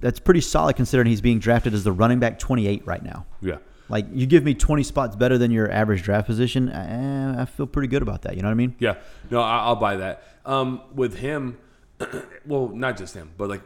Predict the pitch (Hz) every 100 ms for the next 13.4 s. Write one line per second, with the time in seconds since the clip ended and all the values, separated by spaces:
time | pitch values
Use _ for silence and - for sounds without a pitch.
0 | _ 101 127 180 165 160 143 90 113 131
1 | 104 - 95 104 101 117 117 - 120 120
2 | - 101 92 98 - 123 131 120 104 92
3 | 101 92 85 - 117 123 120 120 120 139
4 | 160 - - 120 127 123 - - 104 156
5 | 90 90 104 131 98 - 120 123 101 90
6 | 90 113 117 101 95 110 107 98 87 110
7 | 120 87 85 87 135 131 101 107 104 98
8 | 92 87 95 98 - _ - - - 107
9 | 92 123 113 98 113 135 135 143 143 143
10 | 135 147 131 - - - - - 110 127
11 | 127 117 113 143 143 90 85 113 - 123
12 | 107 127 131 120 110 151 147 127 110 -
13 | 143 - -